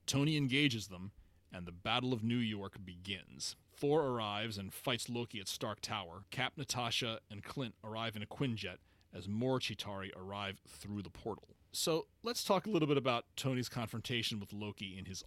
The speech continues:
office. It's an important scene for a lot of reasons, I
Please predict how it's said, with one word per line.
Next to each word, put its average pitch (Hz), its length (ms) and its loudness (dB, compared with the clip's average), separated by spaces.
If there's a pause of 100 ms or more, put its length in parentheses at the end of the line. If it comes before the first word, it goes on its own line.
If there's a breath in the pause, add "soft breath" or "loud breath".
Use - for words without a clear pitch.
office. - 540 -6 (100)
It's 120 240 0
an 131 60 0
important 156 480 -2
scene 127 500 2
for 110 540 -4
a 104 60 -10
lot 127 280 0
of 107 160 -2
reasons, 87 380 -6
I 85 120 -8